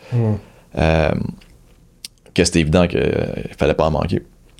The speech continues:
Speaker 2: Puis malgré tout ça, ce que j'avais proposé,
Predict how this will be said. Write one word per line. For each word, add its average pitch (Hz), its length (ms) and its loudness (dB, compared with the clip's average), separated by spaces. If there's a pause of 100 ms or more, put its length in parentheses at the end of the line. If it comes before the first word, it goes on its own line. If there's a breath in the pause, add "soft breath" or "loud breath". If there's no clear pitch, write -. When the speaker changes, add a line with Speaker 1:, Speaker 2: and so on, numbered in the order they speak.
(520)
Speaker 2:
Puis - 80 2
malgré 92 340 4
tout - 320 -2
ça, - 220 0 (2750)
ce - 160 -4
que 107 100 4
j'avais 101 260 4
proposé, 113 580 2